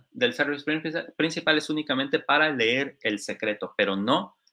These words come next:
eh, crear nuevos, ¿no? Entonces, ahí esperamos un poco y listo. Ya se ha generado lo que es el, este, el, el permiso como tal.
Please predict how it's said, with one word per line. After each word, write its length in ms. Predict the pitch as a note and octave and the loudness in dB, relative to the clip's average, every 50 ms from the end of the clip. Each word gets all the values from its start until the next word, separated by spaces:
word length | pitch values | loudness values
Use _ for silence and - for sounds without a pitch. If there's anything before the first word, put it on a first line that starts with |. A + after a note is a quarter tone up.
| _ _ _ _ _ _ - | _ _ _ _ _ _ -2
eh, 320 | A2+ G#2 G2+ G2 G2 F#2+ | 0 0 2 0 0 0
crear 360 | - A#2 A2+ G#2+ G#2+ A2 G#2 G2+ | 0 2 4 6 6 4 4 0
nuevos, 420 | G#2 A2 G#2+ G2 - - - - | -4 -2 -4 -4 -4 -8 -12 -12
¿no? 180 | - - - _ _ _ _ _ _ - - _ _ _ _ _ _ _ _ _ _ _ _ _ _ _ _ _ _ _ _ _ _ _ _ _ _ _ _ - _ _ _ _ _ _ _ _ _ _ _ _ _ _ - | -12 -14 -14 _ _ _ _ _ _ -20 -20 _ _ _ _ _ _ _ _ _ _ _ _ _ _ _ _ _ _ _ _ _ _ _ _ _ _ _ _ -20 _ _ _ _ _ _ _ _ _ _ _ _ _ _ -6
Entonces, 640 | A#2+ A#2 A#2+ - C3 C3 C3+ C3 - - - - - | -6 -6 -2 0 0 0 0 0 -4 -14 -18 -18 -14
ahí 400 | - A2 A2 G#2+ G#2+ G#2+ G#2+ A2 | -12 -10 -8 -4 -2 -2 -2 -2
esperamos 400 | G#2+ G#2+ - A2 G2+ G#2 G#2+ - | -2 -4 -6 -4 -4 -4 -4 -4
un 100 | - D#3 | -6 -6
poco 480 | - G3 F#3+ F#3+ F#3+ - F#3 F#3 F3+ - | -4 -4 -4 -4 -2 0 0 0 0 0
y 240 | - E3+ F3+ F#3 - | 0 -2 0 0 0
listo. 540 | B2+ C3 C#3 C3+ - - - F2 - - _ | 0 0 0 0 0 -2 -4 -4 -4 -6 _
Ya 240 | - C3 C3+ C#3 D3 | -2 4 6 6 6
se 360 | D3 - - D3+ D3+ D3+ D3 | 4 2 0 2 2 2 2
ha 120 | D3 C3 C3+ | 0 -2 -2
generado 640 | - - A#2 A2 A2+ A#2+ C3+ C#3 C#3 C#3+ D3 D3+ C#3 | -2 -6 -10 -6 -2 0 0 0 0 0 -2 -2 -2
lo 180 | A#2+ A2 - | -2 -4 -4
que 200 | - - G#2+ A2 | -2 -2 0 0
es 180 | A#2 A2+ - - | 0 -2 -2 0
el, 280 | D3+ E3 F3+ F#3 - _ _ _ _ _ _ _ _ | 0 0 0 -2 -8 _ _ _ _ _ _ _ _
este, 640 | - A2 G#2 G2 - - - - G#2+ G2 G2+ - G#2+ G#2 | -8 -6 -6 -6 -6 -10 -10 -6 -4 -2 -2 0 0 0
el, 180 | G2 G2 G#2 - | 0 0 -2 0
el 180 | A#2 G#2+ G#2 - | 0 0 0 2
permiso 420 | - A2 G#2 A2 A#2 - - A2 | 0 0 0 0 -4 -6 -6 -6
como 220 | - B2+ B2+ C3+ | -2 -2 -2 0
tal. 320 | C3 - F3+ F#3 F#3 - | 2 4 2 2 2 -4